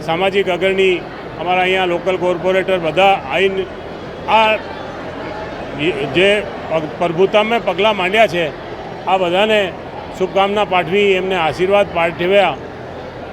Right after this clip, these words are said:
આ જો હું ભલે રાજસ્થાની સમાજનો છું, વડોદરાની ખૂબસૂરતી આ જ છે કે અમે બધા સમાજ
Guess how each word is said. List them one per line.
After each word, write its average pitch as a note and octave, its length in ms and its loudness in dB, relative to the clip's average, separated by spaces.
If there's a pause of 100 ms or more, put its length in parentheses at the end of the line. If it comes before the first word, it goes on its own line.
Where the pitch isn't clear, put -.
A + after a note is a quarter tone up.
આ G#3 140 4
જો G3 400 4 (260)
હું F#3 180 0
ભલે G#3+ 520 2
રાજસ્થાની F3 580 0
સમાજનો G3 460 0
છું, F#3+ 280 2 (360)
વડોદરાની A#3 520 2
ખૂબસૂરતી A#3+ 600 -2
આ A#3+ 140 4
જ - 40 -6
છે G3+ 260 2 (460)
કે A3+ 80 -2
અમે A3+ 280 2 (100)
બધા E3+ 420 4
સમાજ G3+ 600 0